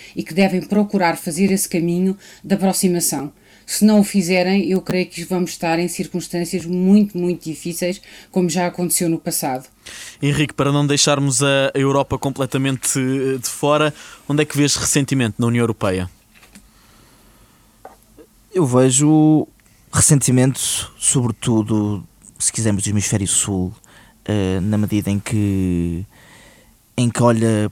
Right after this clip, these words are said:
Speaker 3: para o hemisfério norte e para países do norte da Europa, ou do, do, do, se quisermos, da Europa mais continental, e vê-los como países ricos e inveja isso,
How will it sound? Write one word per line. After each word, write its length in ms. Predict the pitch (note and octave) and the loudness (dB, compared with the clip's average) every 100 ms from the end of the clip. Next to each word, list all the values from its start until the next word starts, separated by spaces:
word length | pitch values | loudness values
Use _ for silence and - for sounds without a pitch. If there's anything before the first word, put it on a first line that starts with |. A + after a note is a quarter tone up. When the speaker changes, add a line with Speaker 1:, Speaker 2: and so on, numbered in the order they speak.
| - | -2
Speaker 3:
para 360 | A#2 A2+ G#2+ | 0 2 2
o 80 | G#2 | 0
hemisfério 400 | A2 G#2+ A#2 A2+ | 0 0 0 2
norte 360 | A2+ A2 G2+ G#2+ | 2 2 0 -2
e 40 | |
para 120 | G#2 | -6
países 460 | G#2 G#2+ G2+ G2+ - | -4 -2 -2 -4 -10
do 200 | G2 G#2 | -10 -4
norte 280 | G#2+ G#2 - | 0 0 0
da 60 | A2 | 0
Europa, 340 | A2+ A2 A2 | 2 2 2
ou 60 | G2 | -2
do, 240 | F#2+ E2+ | -2 -4
do, 280 | - - C2+ | -8 -10 -10
do, 280 | - D2 D2+ | -10 -12 -10
se 140 | - | -10
quisermos, 240 | - G2 G#2 | -6 -4 -2
da 40 | |
Europa 240 | G2 G2+ | -2 -2
mais 160 | G2 G2+ | -4 -4
continental, 760 | - G2 G#2 G#2 - G#2+ A2 G#2+ | -4 -4 -2 -2 0 0 0 -2
e 40 | |
vê-los 400 | G#2 G#2 G2 - | -2 -2 -4 -10
como 240 | - G#2 G2 | -6 -6 -4
países 380 | G#2+ G2 G2+ | -2 -4 -4
ricos 640 | - - B2+ - - - - | -8 -6 -6 -6 -8 -10 -8
e 160 | A2 G#2+ | -8 -4
inveja 380 | G#2+ A2 G#2 G#2 | 0 0 0 0
isso, 480 | G#2+ A2+ - C3+ | 0 -2 -6 -10